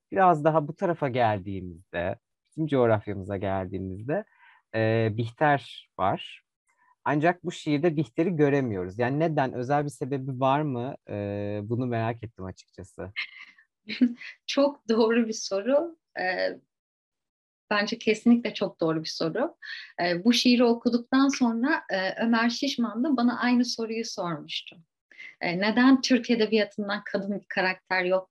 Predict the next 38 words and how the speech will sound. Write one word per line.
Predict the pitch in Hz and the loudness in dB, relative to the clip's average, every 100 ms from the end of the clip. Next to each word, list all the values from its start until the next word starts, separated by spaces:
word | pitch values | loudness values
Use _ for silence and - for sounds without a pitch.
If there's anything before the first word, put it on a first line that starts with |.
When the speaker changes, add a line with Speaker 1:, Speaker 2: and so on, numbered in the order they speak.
| _ | _
Speaker 2:
diye. | 156 - - _ - - - _ - | -4 -2 -4 _ -20 -20 -20 _ -4
E, | 156 156 - - | 0 0 0 0
bir | 240 | 0
süre | 233 285 269 | 4 4 6
ben | 247 277 277 | 6 4 4
de | 294 | 4
bu | 254 | 2
soruyu | - 262 247 330 | 2 2 2 2
kendi | - 240 247 262 | 2 2 4 2
kendime | - 254 233 269 | 2 2 4 2
sordum. | 320 277 262 226 226 | 0 -2 0 0 -2
Yani, | 170 185 190 | -4 -8 -12
e, | - 196 | -8 -6
evet, | - 208 202 | -2 -4 -2
neden | 202 208 233 240 | 0 4 6 6
yani | 196 160 165 | 6 0 0
hani | 175 170 160 - _ | -2 -4 -6 -10 _
bir, | 190 170 - - | -2 -2 -4 -2
e, | 170 165 165 _ _ | 2 2 0 _ _
Türk, | - 233 - - - _ _ - | 0 0 0 -6 -18 _ _ -6
e, | 170 170 165 | -2 -2 -2
işte | 117 120 - 175 - 175 - - _ _ | -6 -10 -6 -4 0 0 -2 -8 _ _
edebiyatından | 190 196 190 190 202 190 185 | -2 2 2 0 -2 -2 -2
bir | 185 175 | -4 -2
kadın | - 185 180 | 0 0 0
karakter | - 180 - 175 170 | -2 -4 -2 -4 -4
koymadım | _ 180 175 165 160 165 | _ -6 -2 -4 -2 -4
diye | 165 160 - 165 | -2 -4 -4 -8
düşündüm. | 170 - 165 247 - _ - - - - - | -6 -4 -4 -4 -8 _ -16 -14 -16 -6 0
Bihter | 233 294 302 | 2 2 0
tabii | 302 311 330 | 2 4 4
ki | - | 4
aklıma | 196 196 233 | -4 0 4
geldi | 285 233 214 214 254 254 | 4 4 2 2 2 0
Ömer'in | - 190 180 180 | 0 -4 -2 -4
bu | 165 | -6
sorusundan | - 175 170 - 165 156 | -4 -4 -2 -2 0 0
sonra. | 165 - 160 185 285 | -2 -2 -2 -2 -2